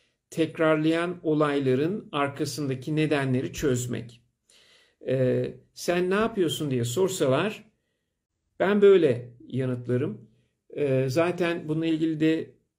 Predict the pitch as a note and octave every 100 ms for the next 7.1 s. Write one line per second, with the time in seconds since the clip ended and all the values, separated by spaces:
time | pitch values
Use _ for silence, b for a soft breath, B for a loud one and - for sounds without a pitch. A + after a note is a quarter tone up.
0 | - C#3 B2+ A#2+ - - _ _ _ _
1 | _ _ _ _ _ D#3 D#3 D#3+ - D3+
2 | A#2+ - D3+ C#3 C#3+ C3+ C3 D3 C#3+ D3
3 | F3 - _ _ _ _ b b - E3
4 | D#3+ F#3 F3+ F3 E3 D#3+ D#3 D3 D3 C#3+
5 | D#3+ E3 D3+ C#3 B2+ C3+ D3+ D3 - C3+
6 | C#3 C3+ B2 B2 - C3+ D3 C#3+ C#3 E3+
7 | G3